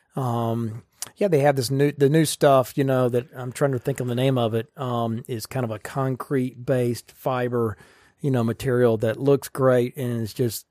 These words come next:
is durable as heck. I mean, it'll just, it seems like it just lasts forever. Um, but the average cost of the siding replacement is around sixteen thousand dollars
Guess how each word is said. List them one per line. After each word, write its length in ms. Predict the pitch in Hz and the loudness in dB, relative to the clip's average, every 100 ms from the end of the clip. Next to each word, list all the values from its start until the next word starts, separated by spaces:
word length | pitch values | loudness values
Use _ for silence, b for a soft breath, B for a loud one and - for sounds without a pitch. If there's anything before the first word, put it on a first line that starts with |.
| - | -8
is 240 | 127 113 | -8 -8
durable 600 | 113 120 135 127 123 117 | -6 0 2 2 0 0
as 200 | 110 101 | -6 -8
heck. 300 | - 117 107 | -6 -4 -4
I 40 | 110 | -4
mean, 180 | 117 | -4
it'll 160 | 120 113 | -4 -6
just, 280 | 113 107 - _ | -6 -10 -12 _
it 160 | 135 110 | -10 -4
seems 240 | 151 139 | -2 -2
like 160 | 123 117 | -2 -6
it 100 | 110 | -8
just 220 | 117 113 | -10 -6
lasts 260 | 120 107 - | -4 -4 -4
forever. 460 | 113 113 110 101 - b b b b - | -4 -4 -4 -8 -10 b b b b -6
Um, 360 | 110 110 110 113 | -2 0 0 0
but 160 | 139 | 0
the 100 | 160 | 4
average 340 | 165 220 214 - | 6 6 4 0
cost 460 | - 160 160 147 | 4 8 8 6
of 40 | 135 | 0
the 60 | |
siding 300 | 120 147 143 | 0 2 2
replacement 480 | 139 - 143 131 123 | 2 0 0 0 -2
is 40 | 139 | -4
around 140 | 120 | -4
sixteen 540 | - 180 - 156 147 | -4 -6 -4 -4 -2
thousand 380 | 131 139 123 123 | -2 0 0 0
dollars 480 | 127 131 135 135 123 | 2 4 4 4 0